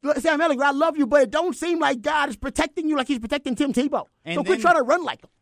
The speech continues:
Speaker 2: when you think about Ehlinger and his
Speaker 1: God.
Speaker 2: development as a player, his whole life he had been striving to become the Texas quarterback. So therefore,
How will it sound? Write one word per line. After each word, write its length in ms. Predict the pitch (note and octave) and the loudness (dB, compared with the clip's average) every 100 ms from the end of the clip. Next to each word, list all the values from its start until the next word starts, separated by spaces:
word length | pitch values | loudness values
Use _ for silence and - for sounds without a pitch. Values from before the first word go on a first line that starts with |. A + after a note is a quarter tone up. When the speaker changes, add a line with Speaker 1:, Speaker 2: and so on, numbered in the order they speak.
| - | -10
Speaker 2:
when 160 | F#3 | -8
you 80 | F#3+ | -8
think 200 | D3+ G#3+ | -8 -10
about 280 | G#3 F#3+ - | -6 -6 -6
Ehlinger 460 | E3 G3 F3+ E3+ | -6 -6 -6 -6
and 100 | D#3+ | -6
his 200 | D3 F#3 | -8 -12
Speaker 1:
God. 100 | - | -8
Speaker 2:
development 480 | F4 F#4+ B3 F#3 F3 | -2 0 0 -4 -8
as 180 | E3 D3 | -8 -10
a 60 | D3+ | -12
player, 380 | - G3 F#3 D#3 | -10 -8 -6 -6
his 200 | A3 A3+ | -8 -8
whole 200 | A#3 F#3 | -8 -8
life 240 | F3+ G#3 | -8 -10
he 80 | - | -10
had 100 | E3 | -12
been 140 | D#3 | -12
striving 360 | C#3+ F#3+ E3+ D#3+ | -12 -10 -10 -10
to 100 | D3+ | -14
become 600 | C#3 C3+ - A3 A3+ E3 | -14 -14 -10 -8 -8 -10
the 100 | C3+ | -14
Texas 400 | C#3+ E3 - C#3+ | -14 -14 -14 -18
quarterback. 480 | - C4 G3+ C#3+ B2+ | -14 -12 -10 -10 -12
So 180 | - F#3+ | -10 -10
therefore, 540 | F3 A3+ - G#3 F#3+ | -8 -10 -8 -8 -8